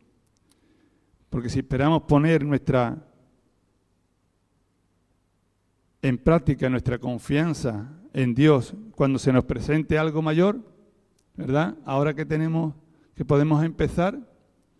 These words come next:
nos va a resultar más difícil. Por eso, hermano, ora. Y yo te invito,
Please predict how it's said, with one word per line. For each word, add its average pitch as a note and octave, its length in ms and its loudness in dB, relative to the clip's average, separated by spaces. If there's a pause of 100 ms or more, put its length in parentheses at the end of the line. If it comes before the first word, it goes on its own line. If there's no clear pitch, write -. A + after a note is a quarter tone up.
(1400)
nos B2+ 180 2
va D3+ 100 4
a - 20 2
resultar C#3 480 0
más C3+ 340 -2
difícil. A#2 640 -6 (160)
Por C3+ 160 -6
eso, D3 440 -2 (180)
hermano, C3 500 -4 (840)
ora. B2+ 420 2 (960)
Y D3 60 0
yo D#3+ 160 8
te F#3+ 80 4
invito, E3+ 560 0